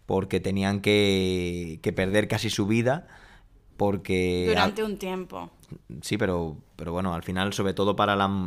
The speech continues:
Speaker 1: para la viuda, era casi una condena porque ya el resto de su vida parece que no podía hacer otra cosa que vestir de negro, estar encerrada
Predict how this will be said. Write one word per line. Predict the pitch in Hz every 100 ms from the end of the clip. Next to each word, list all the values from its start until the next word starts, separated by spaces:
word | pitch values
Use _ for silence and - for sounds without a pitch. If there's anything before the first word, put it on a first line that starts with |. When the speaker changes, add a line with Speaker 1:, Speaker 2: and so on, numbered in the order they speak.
| 85 -
Speaker 1:
para | 95 92
la | 92 90
viuda, | 98 110 120 160 190 - -
era | 98 98
casi | 107 110
una | 107
condena | 98 98 110 120
porque | 113 95
ya | 98
el | 95
resto | 104 101
de | 101
su | -
vida | 101 113 117
parece | 95 98 107
que | 104
no | 101
podía | 98 104
hacer | 101 101
otra | 101 101
cosa | 110 117 123
que | 110
vestir | 95 92 107 101
de | 107
negro, | 113 117 117
estar | - 101
encerrada | 101 104 98 104 131